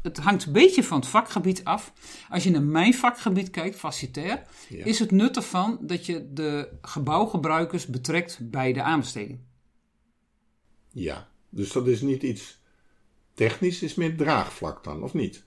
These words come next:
Speaker 2: Leg ik dat verkeerd uit?
Speaker 1: Ja, draagvlak creëren. Ehm, ik bedoel, als je heel simpel kijkt naar koffieautomaten, natuurlijk een heel hot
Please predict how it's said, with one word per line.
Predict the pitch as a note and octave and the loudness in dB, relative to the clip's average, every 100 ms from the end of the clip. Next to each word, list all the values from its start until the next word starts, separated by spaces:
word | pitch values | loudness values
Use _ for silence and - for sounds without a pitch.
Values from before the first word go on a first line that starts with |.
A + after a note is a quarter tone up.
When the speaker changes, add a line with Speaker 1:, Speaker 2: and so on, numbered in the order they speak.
| _ - | _ -16
Speaker 2:
Leg | E3 C3 | -10 -8
ik | B2 | -8
dat | A#2 - | -10 -8
verkeerd | - A2 F2 | -4 -4 -6
uit? | D#2 D#2+ - _ _ - - - | -12 -14 -18 _ _ -20 -20 -4
Speaker 1:
Ja, | F4+ D#4+ F3+ | 4 6 6
draagvlak | C#3+ G3+ A#3 - A#3+ A3+ | 6 6 4 2 -2 2
creëren. | A3+ G#3+ G#3+ G#3+ G#3 G#3 F#3+ - - | 6 6 6 4 4 2 0 -6 -8
Ehm, | D3+ D3 D3 C#3 C3+ C3+ C#3 C3+ | -4 0 0 0 0 0 2 0
ik | C3 B2+ - - | -2 -6 -20 -4
bedoel, | G#3 A#3+ | 0 2
als | G#3+ | 6
je | A3+ | 8
heel | C4 | 8
simpel | - A#3+ G#3+ | 8 4 2
kijkt | G#3+ G#3 F#3 - | 2 2 2 -2
naar | F3+ E3+ D#3+ D3 | 0 2 2 -2
koffieautomaten, | - - C4 - G#3+ G#3+ F#3+ G3 G3 F#3+ | -2 -2 -2 -2 -2 -2 -2 -4 -4 -4
natuurlijk | D#3 C#3+ D3 | -4 -4 -4
een | C#3+ | -2
heel | E3 G#3 | 0 0
hot | D#3 C3+ | 0 -2